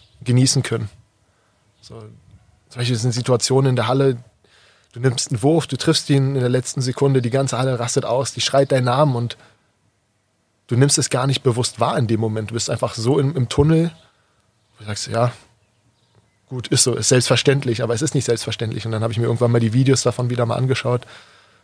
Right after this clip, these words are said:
und hab eigentlich gemerkt, „Wow, ich hätte in dem Moment eigentlich richtig stolz sein können auf mich und einfach mir da schon vertrauen.“ Aber man nimmt's oft nicht wahr.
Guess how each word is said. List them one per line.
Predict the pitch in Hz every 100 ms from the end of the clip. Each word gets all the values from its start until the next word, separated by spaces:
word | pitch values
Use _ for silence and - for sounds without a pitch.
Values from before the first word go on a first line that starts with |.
| _ _ _ _
und | 117
hab | 120
eigentlich | 120
gemerkt, | - 117 107
„Wow, | 113 113 123 - - _ _ _ _ _ _ _
ich | -
hätte | 117
in |
dem | 117
Moment | 120 113
eigentlich | 127 -
richtig | 127 123
stolz | - 123 120
sein | 117 113
können | 117
auf | 117
mich | 123 117
und | 120 113 -
einfach | 117 110 -
mir | 117
da | 117 127
schon | 139
vertrauen.“ | - 113 - 110 123 - - _ _ _ _ -
Aber | 123
man | 123 127
nimmt's | 135 -
oft | 131 -
nicht | 131
wahr. | - 127